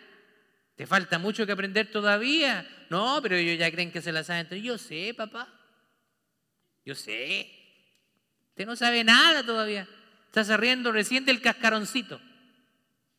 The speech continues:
Así que tiene mucho que aprender". Dice que ellos estaban llenos del conocimiento de Dios y en todo asunto y sabiduría e inteligencia el rey les consultó.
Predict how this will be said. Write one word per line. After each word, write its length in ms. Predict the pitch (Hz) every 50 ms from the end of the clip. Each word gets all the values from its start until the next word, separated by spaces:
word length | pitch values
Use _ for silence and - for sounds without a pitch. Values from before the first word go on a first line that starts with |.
| _ _ _ _ _ _
Así 160 | - - -
que 100 | 170 180
tiene 220 | 175 196 190 190 185
mucho 280 | 233 311 381 233 233
que 80 | 208 202
aprender". 400 | 196 180 185 180 170 151 135 - - - - - - - - - _ _ _ _ _ _ _ _ _ _ _ _ _ _ _ _ _ _ _ _ _ _ _ - - - _
Dice 320 | - 208 226 - 247 233 -
que 400 | 233 262 269 262 - - - - - - _ _ _ _ _ _ _ _ _ _ _ _ _ _ -
ellos 260 | - 214 226 240 208
estaban 380 | 220 - - 233 220 220 208 180
llenos 260 | 160 247 262 262 233
del 160 | 233 226 202
conocimiento 580 | - 226 220 214 - 220 208 226 233 220 - 214
de 140 | 196 196 185
Dios 460 | 202 240 247 220 170 - - - - - - _ _ _ _ _ _ _ _ _ _ _ _ _ _ _ _ _
y 160 | - 160 208
en 200 | 208 196 185 -
todo 220 | - 262 277 277 269
asunto 400 | 240 262 - 277 285 269 - 269
y 60 | 233
sabiduría 600 | - 240 226 220 220 214 208 208 247 269 269 247
e 40 | 240
inteligencia 880 | 233 196 220 214 202 196 196 - 262 254 240 - - 240 226 220 214 - - - - - - _ _ _ _ -
el 160 | 180 190 180
rey 320 | 160 160 175 220 247 262
les 180 | 254 240 220 202
consultó. 960 | - - 208 190 - - 185 170 147 - - - 214 240 247 226 185 131